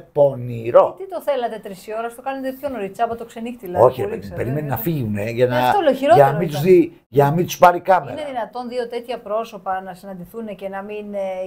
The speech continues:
Speaker 2: γίνει σουξουμούξ αριστερά-δεξιά, ό,τι ώρα και να συναντιόντουσαν;
Speaker 1: Έτσι, έτσι,
Speaker 2: Και στη
Speaker 1: έτσι,
Speaker 2: Μύκονο
Speaker 1: έτσι.
Speaker 2: κιόλας.
Speaker 1: Ε, μα που πας
Speaker 2: Ε.
Speaker 1: στη Μύκονο τώρα να κρυφτείς;
Speaker 2: Πήγαινε στο Άστρος εκεί σε μια γωνίτσα, θα σε πάρει κανένας χαμπάρι.
Speaker 1: Θα σε, είμαστε εγώ εμείς εκεί, θα σε πάρουμε εμείς χαμπάρι, μη φοβάσαι.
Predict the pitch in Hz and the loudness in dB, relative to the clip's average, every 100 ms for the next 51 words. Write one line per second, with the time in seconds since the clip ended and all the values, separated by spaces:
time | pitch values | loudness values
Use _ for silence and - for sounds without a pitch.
0 | 175 208 214 190 214 - 196 202 208 202 | -8 -10 -10 -12 -14 -12 -10 -10 -6 -6
1 | 185 208 214 190 - 247 247 220 190 185 | -4 0 0 -2 -2 -2 0 -2 -4 -6
2 | 180 190 185 190 180 180 - - 127 123 | -14 -12 -12 -8 -10 -12 -8 4 6 6
3 | - 98 101 196 226 208 247 247 247 240 | 2 -6 -4 -4 -4 0 2 2 0 0
4 | 254 240 185 139 156 156 131 139 - 101 | 0 0 -2 2 6 6 4 0 0 -4
5 | 104 123 98 98 117 107 - 294 262 220 | -8 -8 -8 -6 -6 -8 -8 -2 0 0
6 | 185 202 208 214 208 175 185 202 202 202 | -2 0 0 0 -4 -12 -14 -16 -12 -6
7 | 208 202 247 262 247 240 233 226 208 - | -4 -4 -4 -6 -8 -8 -8 -6 -10 -12
8 | 175 135 147 151 147 143 151 143 143 - | -8 -4 2 4 4 6 6 6 -2 -6
9 | - 131 120 123 147 139 - 87 90 92 | -6 -4 -2 0 2 0 -2 -2 -2 -2
10 | 95 78 78 | -8 -8 -10